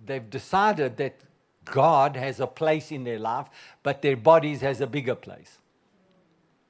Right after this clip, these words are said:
So they choose to worship their bodies more than they worship God. So obviously, God has a place in their lives, but actually their body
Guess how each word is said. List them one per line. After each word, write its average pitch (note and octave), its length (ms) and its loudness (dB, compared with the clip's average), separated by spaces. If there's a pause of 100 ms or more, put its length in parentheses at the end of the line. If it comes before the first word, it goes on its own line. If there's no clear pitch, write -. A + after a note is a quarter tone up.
(560)
So - 340 -6
they D3 160 -2
choose F3+ 380 -6
to - 200 -8
worship E3 520 -2
their C#3+ 140 -2
bodies C#3+ 540 0
more C#3 200 -4
than C#3 180 -8
they C3 140 -4
worship A#2+ 420 -10
God. E3 220 -4 (240)
So E3 200 -8
obviously, F#3+ 640 -6
God D3+ 300 -4
has D3 180 -4
a C#3 60 -8
place F3+ 360 -6
in C3+ 120 -10
their A2 100 -8
lives, C3 380 -8
but C#3+ 200 -10
actually D3+ 420 -10
their C#3 180 -6
body C3 420 -6